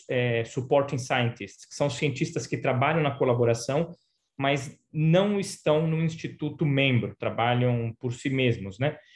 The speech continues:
<clears throat> É, e são esses, eles vêm desses países que estão marcados em amarelo aqui. Os países marcados em verde são países que têm institutos membros, que vocês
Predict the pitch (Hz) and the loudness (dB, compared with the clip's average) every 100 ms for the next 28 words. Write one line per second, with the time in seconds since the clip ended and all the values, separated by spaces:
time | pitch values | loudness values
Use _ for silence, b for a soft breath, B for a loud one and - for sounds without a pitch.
0 | B _ - 160 156 127 127 _ - 131 | B _ 0 2 2 0 -8 _ -2 2
1 | 127 127 123 120 117 - 127 143 139 131 | 6 6 6 4 2 -2 -4 -2 -2 -2
2 | 127 - - 123 123 - - - 131 123 | -8 -10 -14 -14 -14 -18 -8 -4 0 0
3 | 139 135 123 123 139 131 127 - 131 127 | 0 0 -6 0 2 4 0 -4 -2 0
4 | 123 131 120 131 131 127 120 117 117 - | 0 0 0 -2 0 2 2 2 -2 -6
5 | - - 127 123 127 117 120 127 151 156 | -18 -4 -2 -2 -4 -2 -2 -2 0 0
6 | 151 156 175 B B _ - 139 123 117 | 0 -4 -12 B B _ -8 -2 0 2
7 | 123 127 - - 127 123 - 127 123 127 | 0 -2 -6 -6 -4 -4 -4 -4 -2 0
8 | 123 120 123 127 - - 135 120 | 2 2 2 -2 -10 -14 -12 -12